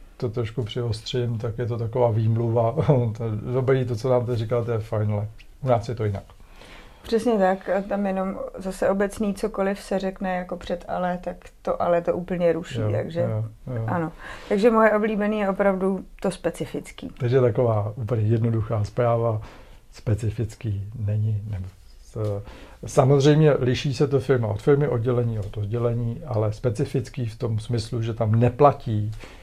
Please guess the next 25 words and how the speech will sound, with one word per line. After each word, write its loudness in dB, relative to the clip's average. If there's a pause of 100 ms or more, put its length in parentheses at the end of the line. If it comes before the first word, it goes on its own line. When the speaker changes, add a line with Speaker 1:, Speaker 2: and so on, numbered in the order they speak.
Speaker 1:
všechno 4
to, -4
co -4
platí 0
někde 2
jinde, 0
tak, -10 (280)
mm, -8 (160)
nic -4
takového -6
jsem -6
nepotkal. -10 (1300)
Speaker 2:
No, -2
Speaker 1:
Vy- -4
Speaker 2:
nebo -2
to -6
tak -2
platí 4
prostě -2 (120)
<laughs> 6
napříč 8
a 12
všichni 4
jsou 10
specifický. 8